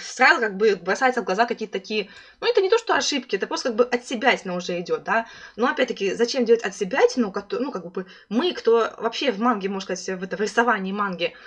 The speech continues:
в создании манги, не, ничего не смыслим, да, почему мы лезем со своими какими-то надуманными мыслями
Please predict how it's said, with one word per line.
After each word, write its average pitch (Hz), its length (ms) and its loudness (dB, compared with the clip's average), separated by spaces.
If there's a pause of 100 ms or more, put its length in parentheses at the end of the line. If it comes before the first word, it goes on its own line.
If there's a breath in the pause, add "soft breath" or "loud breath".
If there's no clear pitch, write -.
в - 40 -18
создании 196 380 2
манги, 175 320 -4
не, 202 540 -4
ничего 226 300 2
не 208 180 -2
смыслим, 233 480 -2
да, 220 220 -2 (220 loud breath)
почему 277 260 -8
мы 202 200 -2
лезем 226 380 0
со 185 120 -8
своими 208 400 2
какими-то 180 420 -6
надуманными 190 500 -6
мыслями 226 440 -4